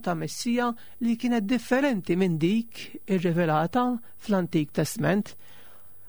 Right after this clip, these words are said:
Huma għamlu f'moħħhom hekk l-ideja ta' Messija li huwa qawwi, li huwa potenti, li huwa gwerrier, wieħed li jiddomina, li jirbaħ id-dinja kollha, biex hekk isiru poplu ħafna importanti. Però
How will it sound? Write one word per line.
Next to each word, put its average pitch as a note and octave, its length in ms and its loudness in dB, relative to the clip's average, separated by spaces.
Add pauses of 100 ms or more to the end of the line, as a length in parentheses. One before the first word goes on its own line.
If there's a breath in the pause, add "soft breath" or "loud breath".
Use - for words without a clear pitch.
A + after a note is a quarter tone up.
Huma G#3+ 300 4
għamlu F#3 180 2
f'moħħhom A#3 480 0
hekk A#3 220 0
l-ideja F#3 340 2
ta' F3+ 80 0
Messija A#3 560 2
li F3+ 80 4
huwa D#3 220 4
qawwi, A3+ 400 4 (500 loud breath)
li F#3+ 160 4
huwa E3+ 220 4 (340)
potenti, A3+ 720 2 (160)
li F#3+ 80 4
huwa E3 240 4
gwerrier, A#3 640 2 (320 loud breath)
wieħed F#3 460 2
li D#3+ 100 4
jiddomina, A#3 560 4 (160)
li F3+ 160 4
jirbaħ E3 320 2
id-dinja D#3+ 480 2
kollha, B3 300 2 (840 loud breath)
biex A3+ 240 4 (140)
hekk B3 320 2
isiru G3 340 2
poplu C4 460 2 (180)
ħafna A#3+ 460 2
importanti. G3 720 -2 (960 loud breath)
Però A#3+ 240 2